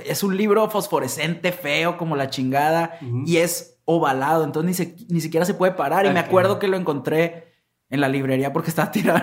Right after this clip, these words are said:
Speaker 1: en el piso,
Speaker 2: <laughs>
Speaker 1: porque no se
Speaker 2: Alguien
Speaker 1: puede
Speaker 2: le dio,
Speaker 1: sostener.
Speaker 2: "Chingue su madre", lo tiró.
Speaker 1: Ajá.
Speaker 2: Ajá.
Speaker 1: Entonces, se me quedó mucho y, y también me acuerdo que cuando yo criticaba cosas que eran muy populares, pero cuestionaba realmente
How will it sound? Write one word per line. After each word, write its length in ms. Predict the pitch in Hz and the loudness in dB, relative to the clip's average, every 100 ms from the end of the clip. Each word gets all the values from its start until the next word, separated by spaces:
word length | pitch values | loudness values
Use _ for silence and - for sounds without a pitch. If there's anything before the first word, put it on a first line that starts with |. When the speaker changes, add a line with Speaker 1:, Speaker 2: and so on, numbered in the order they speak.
| 214 | 2
Speaker 1:
en 20 | |
el 140 | - | 0
piso, 580 | 170 143 254 269 - - 160 233 175 | -4 -2 2 2 2 0 2 2 0
Speaker 2:
<laughs> 240 | - 220 | 0 2
Speaker 1:
porque 280 | 254 247 190 | 2 4 4
no 100 | 156 | 6
se 60 | 165 | 6
Speaker 2:
Alguien 140 | 175 | 6
Speaker 1:
puede 140 | - 180 | 6 6
Speaker 2:
le 60 | |
dio, 80 | 165 | 8
Speaker 1:
sostener. 460 | 165 185 180 208 208 | 6 6 4 4 2
Speaker 2:
"Chingue 120 | 175 | 0
su 60 | 165 | 0
madre", 140 | 147 | 0
lo 100 | 131 | 0
tiró. 160 | 127 135 | 0 2
Speaker 1:
Ajá. 240 | 180 196 | 2 2
Speaker 2:
Ajá. 380 | 139 170 - - - | 0 -4 -8 -12 -4
Speaker 1:
Entonces, 960 | 151 147 147 156 175 160 143 - - _ _ _ _ | -4 0 -2 -2 0 0 0 -6 -16 _ _ _ _
se 120 | 170 | -4
me 120 | 170 | -2
quedó 220 | 160 170 180 | 2 2 4
mucho 480 | 214 214 214 208 | 2 0 0 2
y, 300 | 180 143 131 - | 2 0 -2 -6
y 120 | 139 | -4
también 300 | 135 147 147 | -2 0 0
me 80 | 156 | -2
acuerdo 360 | 160 156 156 | 0 0 0
que 200 | 156 147 | -2 -6
cuando 320 | - 147 143 139 | -2 -2 0 0
yo 180 | 143 | -2
criticaba 640 | 139 170 165 156 151 160 160 | -2 -4 -2 0 2 0 2
cosas 500 | 160 156 156 143 - | 0 2 -2 -4 -6
que 600 | 127 120 120 117 120 117 _ _ _ _ _ _ | -6 -4 -2 -2 -4 -10 _ _ _ _ _ _
eran 240 | 143 156 170 | -2 0 2
muy 120 | 170 | 2
populares, 920 | 170 175 156 143 151 156 147 - - _ | 2 0 0 2 2 2 -2 -8 -16 _
pero 640 | - 151 143 131 - - _ _ | -2 2 2 0 -4 -18 _ _
cuestionaba 840 | 165 160 - 160 147 165 202 247 | 2 2 0 0 2 4 4 4
realmente 1160 | 190 185 185 196 202 196 208 185 151 135 120 - | 4 2 2 0 -2 0 0 2 2 0 -4 -12